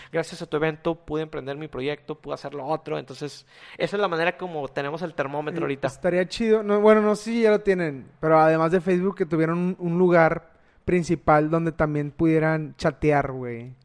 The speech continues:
Speaker 1: Fíjate
Speaker 2: O sea,
Speaker 1: que
Speaker 2: no
Speaker 1: est-
Speaker 2: chatear, sino dejar su mensaje de que, de que yo fui a la, no sé, yo, Oscar, eh, fui a la séptima edición y, eh, saqué esto de que, "Ah, no mames, yo también fui a la novena, debiste estar ahí", de que,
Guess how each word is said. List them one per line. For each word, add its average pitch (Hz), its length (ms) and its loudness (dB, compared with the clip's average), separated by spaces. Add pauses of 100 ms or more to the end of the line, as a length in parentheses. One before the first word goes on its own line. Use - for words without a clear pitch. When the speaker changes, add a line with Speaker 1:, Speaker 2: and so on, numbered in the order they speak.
(300)
Speaker 1:
Fíjate 185 140 2
Speaker 2:
O 196 40 4
sea, 226 140 10
Speaker 1:
que 233 60 6
Speaker 2:
no 233 60 10
Speaker 1:
est- 233 80 6
Speaker 2:
chatear, 254 360 6
sino 196 200 2
dejar 214 260 4
su 254 100 -4
mensaje 220 380 -4
de 208 120 -4
que, 170 400 -2 (400)
de 180 160 0
que 190 180 6
yo 202 180 10
fui 233 200 4
a 233 80 10
la, 196 760 4
no 170 140 -2
sé, 156 260 0
yo, 220 180 8
Oscar, 233 540 4 (280)
eh, 185 220 4
fui 196 120 2
a 196 60 8
la 202 100 6
séptima 202 400 0
edición 214 500 0 (380)
y, 185 360 6
eh, 185 460 2 (340)
saqué 196 440 2
esto 190 180 0
de 170 40 -6
que, 190 100 -8
"Ah, 185 140 -2
no 262 120 -2
mames, 269 260 -4
yo 208 80 -6
también 247 440 0
fui 254 120 4
a 247 40 4
la 254 60 4
novena, 226 400 4
debiste 196 420 4
estar 220 220 2
ahí", 214 300 4
de 180 160 4
que, 160 120 -8